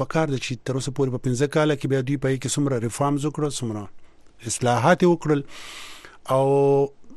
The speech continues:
خبره دا هم دغه ده چې که د پاکستان هغه ترهګرې ډلې چې هغه اوس پاکستان په سیاسي ګوندونو بدلې کړې، نو هم ټوله نړۍ ور-، ورته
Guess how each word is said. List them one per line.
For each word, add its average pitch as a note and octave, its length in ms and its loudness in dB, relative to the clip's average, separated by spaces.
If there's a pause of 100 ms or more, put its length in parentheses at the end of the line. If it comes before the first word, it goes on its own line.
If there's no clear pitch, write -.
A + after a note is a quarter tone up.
(460)
خبره E3 280 6
دا E3 160 4 (240)
هم D3 440 2
دغه E3 140 6
ده C#3+ 120 2
چې C3+ 220 -4
که C3+ 300 0 (500)
د C3 160 -6
پاکستان E3+ 760 2 (460)
هغه E3 140 4
ترهګرې D#3 580 4
ډلې F3+ 220 6
چې - 60 2 (100)
هغه C#3+ 100 2
اوس D3+ 180 2 (120)
پاکستان C#3 680 0
په B2+ 140 0
سیاسي C3+ 420 0
ګوندونو D3+ 400 4
بدلې C3 360 4
کړې، G#2 180 -4 (880)
نو C#3+ 120 2 (320)
هم F#3+ 160 4
ټوله D#3+ 320 2
نړۍ D3+ 240 6
ور-، C#3+ 320 2
ورته C3+ 320 0